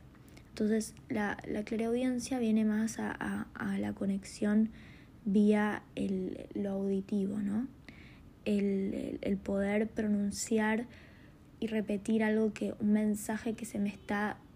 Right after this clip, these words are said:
siendo transmitido, que, que, que estoy recibiendo. Como un canal, ¿no? Soy como un canal que puedo comunicar,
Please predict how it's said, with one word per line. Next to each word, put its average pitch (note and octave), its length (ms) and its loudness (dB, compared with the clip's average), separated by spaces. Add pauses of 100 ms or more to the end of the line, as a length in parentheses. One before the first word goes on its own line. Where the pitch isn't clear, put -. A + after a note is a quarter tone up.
(220)
siendo G#3 400 0
transmitido, G3+ 920 -2
que, - 220 -8
que, - 220 -8
que - 120 -14
estoy G#3+ 280 0
recibiendo. G3 720 -2 (1800)
Como G#3+ 240 6
un G#3+ 120 6
canal, G#3 440 2
¿no? A3+ 220 0
Soy A3 240 -2
como G#3 240 0
un A3 80 4
canal A3 560 0 (200)
que A3 180 0
puedo G#3 480 -2
comunicar, G#3 840 0